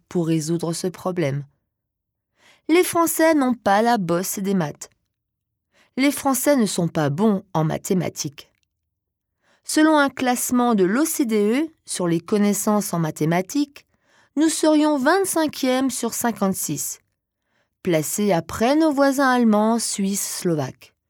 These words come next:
Pourquoi ? Certains disent que les enseignants ne sont pas bien formés, que l'éducation est trop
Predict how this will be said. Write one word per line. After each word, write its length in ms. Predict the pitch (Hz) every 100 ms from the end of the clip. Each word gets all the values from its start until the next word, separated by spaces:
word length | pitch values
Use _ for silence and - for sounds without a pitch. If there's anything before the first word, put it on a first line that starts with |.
| _ _ _ _ _ _ _
Pourquoi ? 360 | 247 233 330 403 - _ _ _ _ _ _ _ _ _ _ _ _ _ _
Certains 460 | - 214 208 247 240
disent 400 | 220 254 269 -
que 120 | 247
les 240 | 233 214
enseignants 600 | 233 226 247 233 233 233 233
ne 120 | 226
sont 200 | - 220
pas 140 | 226
bien 220 | 202 220
formés, 500 | 226 339 349 247 220 226 _ _ _ _ _ _ _ _
que 240 | - 190 185
l'éducation 880 | 180 175 185 202 190 - 220 226 208
est 140 | 196
trop 260 | - 214